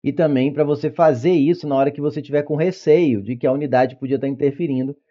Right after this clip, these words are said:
então você deixa pra trocar a unidade, os valores numéricos, só no final. Quem quiser trocar no início, fique à vontade,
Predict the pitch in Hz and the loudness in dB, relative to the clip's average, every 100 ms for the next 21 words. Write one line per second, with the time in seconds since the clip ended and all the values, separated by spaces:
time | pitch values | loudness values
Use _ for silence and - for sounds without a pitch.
0 | _ - 120 143 143 147 143 127 135 131 | _ -14 -2 0 0 -2 -2 0 0 -2
1 | 139 135 127 127 123 117 107 117 120 107 | -4 -4 -4 -2 -2 -2 0 0 -2 -2
2 | 110 110 113 110 107 110 120 - - 151 | -2 0 0 0 -2 -2 -4 -4 -2 0
3 | 165 170 135 73 - _ _ _ _ _ | -2 -6 -8 -8 -12 _ _ _ _ _
4 | 180 202 185 175 170 160 160 156 147 175 | -6 -2 2 4 4 0 0 2 0 -2
5 | - 165 165 143 143 151 147 156 156 160 | -10 -6 0 2 2 -2 -10 -8 -4 -4
6 | 165 160 87 76 | -4 -2 -2 -2